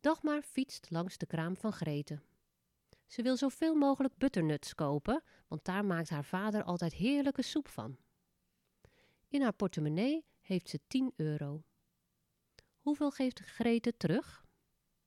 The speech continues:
Kruis aan. Het is vandaag elf juli. De aardappelen kunnen bijna geoogst worden.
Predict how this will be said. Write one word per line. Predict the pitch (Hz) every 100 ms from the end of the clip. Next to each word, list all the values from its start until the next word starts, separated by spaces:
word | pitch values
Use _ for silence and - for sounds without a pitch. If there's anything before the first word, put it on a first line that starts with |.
| _ _ _ _ _ -
Kruis | 190 208 -
aan. | 156 156 151 _ _ _ _ _ _ _ _ _ _ _ _ _ _ _ _ - _ _ _ -
Het | 269 359
is | 339
vandaag | 262 202 175 208 -
elf | 285 302 -
juli. | 165 151 156 _ _ _ _ _ - _ _
De | -
aardappelen | 180 214 254 254 247 247
kunnen | 165 139
bijna | 175 262 277
geoogst | 254 - 147 - -
worden. | 151 143